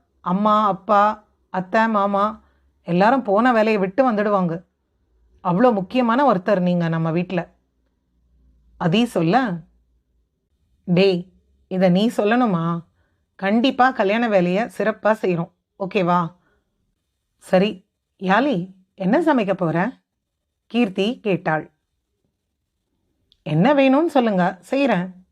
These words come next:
இன்னைக்கு உங்க மெனு தான். சிக்கன் தம் பிரியாணி வேணும். அது கூட என்ன செய்தாலும் உன் இஷ்டம்." "பிரியாணியா?"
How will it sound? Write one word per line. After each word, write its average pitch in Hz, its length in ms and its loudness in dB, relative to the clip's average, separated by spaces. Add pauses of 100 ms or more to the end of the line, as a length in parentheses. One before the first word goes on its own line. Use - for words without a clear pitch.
(160)
இன்னைக்கு 180 360 -2
உங்க 196 220 4
மெனு 247 240 2
தான். 202 340 -2 (1400)
சிக்கன் 262 460 2
தம் 202 240 2
பிரியாணி 233 360 2
வேணும். 175 440 -2 (640)
அது 185 240 -2
கூட 311 340 2
என்ன 226 320 0
செய்தாலும் 220 420 0
உன் 220 180 0
இஷ்டம்." - 280 -8 (1700)
"பிரியாணியா?" 233 760 2